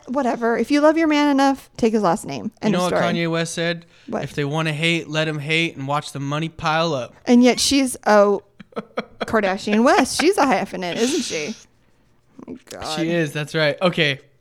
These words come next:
Speaker 2: People running with their shirts off.
Speaker 1: Can't stand it. Won't do it. Don't even wanna look at you. And you know it's stay
Speaker 2: Just
Speaker 1: indoors.
Speaker 2: put your shirt on,
Speaker 1: Like,
Speaker 2: man.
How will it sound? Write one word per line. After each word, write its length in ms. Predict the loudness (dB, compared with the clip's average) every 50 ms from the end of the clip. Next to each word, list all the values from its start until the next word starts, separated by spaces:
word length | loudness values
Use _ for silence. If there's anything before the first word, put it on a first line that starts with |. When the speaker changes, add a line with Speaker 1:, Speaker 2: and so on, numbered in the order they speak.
| _ _ _ _ _ _ _ _ _ _ _ _ _ _ _
Speaker 2:
People 260 | -6 -6 -4 -4 -2
running 260 | 0 0 0 0 0 -2
with 120 | -2 -4
their 120 | -4 -6 -4
shirts 300 | -4 -4 -4 -4 -4 -6
off. 260 | -6 -6 -8 -10 _ _ _ _ _ _ _ -10
Speaker 1:
Can't 240 | -4 -2 -2 -2 -2
stand 240 | -2 -2 0 0 2
it. 340 | 2 0 0 -4 -8 -8 -4
Won't 240 | -2 -2 -2 -2 2
do 160 | 4 4 6
it. 200 | 6 4 2 0
Don't 160 | -2 -2 -2
even 120 | -2 -2
wanna 200 | -2 -4 -4 -4
look 180 | -4 -6 -6 -6
at 60 | -4
you. 340 | -2 0 2 2 2 2 -2 -6 -10 -18 -20 -20 -20 -6 0
And 160 | 2 4 4
you 60 | 4
know 160 | 6 6 6 4
it's 100 | 2 0
stay 220 | -2 -4 -4 -2
Speaker 2:
Just 160 | -2 -2 0 4
Speaker 1:
indoors. 60 | 4 4 4
Speaker 2:
put 60 | 4
your 100 | 2 0
shirt 380 | 2 2 2 4 4 4 4 4
on, 320 | 6 6 6 4 2 2
Speaker 1:
Like, 100 | 4 6
Speaker 2:
man. 340 | 8 8 8 8 6 4